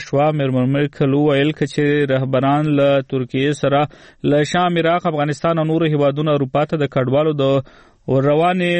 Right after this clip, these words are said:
لړۍ د کمولو پر لارو چارو موافقې ته ونه رسیږي، په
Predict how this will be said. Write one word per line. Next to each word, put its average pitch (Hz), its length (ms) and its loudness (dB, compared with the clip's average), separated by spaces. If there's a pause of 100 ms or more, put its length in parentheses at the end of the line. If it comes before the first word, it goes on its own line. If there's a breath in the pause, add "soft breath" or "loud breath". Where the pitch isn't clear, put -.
(120)
لړۍ 165 320 2
د 156 120 2
کمولو 151 380 0 (180)
پر 147 160 0
لارو 147 240 2
چارو 147 220 0
موافقې 131 560 -2 (100)
ته 143 80 2 (240)
ونه 127 300 2
رسیږي، 143 480 -2 (320 loud breath)
په 135 60 -2